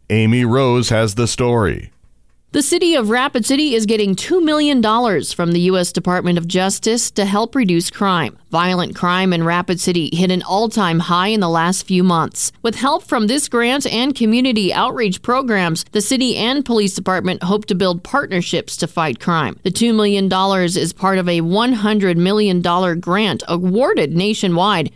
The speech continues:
Speaker 2: through the Safer Communities Act through the Office of Justice Programs.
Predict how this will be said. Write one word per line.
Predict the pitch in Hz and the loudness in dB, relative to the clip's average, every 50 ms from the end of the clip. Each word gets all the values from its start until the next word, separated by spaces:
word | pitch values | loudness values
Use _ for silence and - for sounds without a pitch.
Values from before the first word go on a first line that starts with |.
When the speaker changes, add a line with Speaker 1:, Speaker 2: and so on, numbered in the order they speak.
| - - | -8 -4
Speaker 2:
through | 202 196 | -2 0
the | 180 190 | 0 0
Safer | 180 - - 254 262 - 240 - | 0 0 -2 -2 -2 -2 -4 -2
Communities | - 214 214 240 269 285 240 202 185 180 185 | 0 0 0 2 0 0 0 0 0 0 0
Act | 170 156 147 156 - - - - | 0 0 -2 -4 -6 -10 -14 -8
through | - - 180 180 | -4 -2 0 0
the | 190 | 2
Office | - 147 175 208 - 254 247 - 277 | 0 0 0 0 0 -2 -2 -2 -2
of | 247 233 | -4 -2
Justice | - 214 180 160 - - 160 - | -2 -2 -2 -2 -2 -4 -4 -4
Programs. | - - 175 160 160 165 156 151 135 85 - - - - | -2 -2 -2 0 0 0 0 0 -2 -2 -4 -6 -8 -8